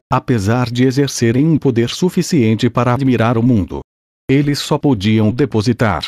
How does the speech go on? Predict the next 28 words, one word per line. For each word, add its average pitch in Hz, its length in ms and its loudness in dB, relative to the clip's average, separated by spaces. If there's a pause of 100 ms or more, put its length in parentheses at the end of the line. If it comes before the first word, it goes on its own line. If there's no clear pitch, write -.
suas 104 400 0
apostas 123 580 -2
e 131 40 2
esperanças 110 680 0
em 117 200 2
Yun-She. 120 400 0 (500)
Salvador. 104 880 0
Nunca 127 420 0
houve 123 360 0
um 165 80 -4
salvador 110 720 -2
real 123 320 0
neste 127 300 0
mundo 147 280 2
até 117 220 0
agora. 107 480 -2 (520)
Embora 120 480 2
as 139 120 -4
palavras 113 580 0
do 113 160 2
Imperador 131 640 2
Divino 113 500 2
do 110 160 -2
Paraíso 110 580 0
Eterno 117 520 0
fossem 113 400 0
muito 131 340 2
impressionantes, 127 960 0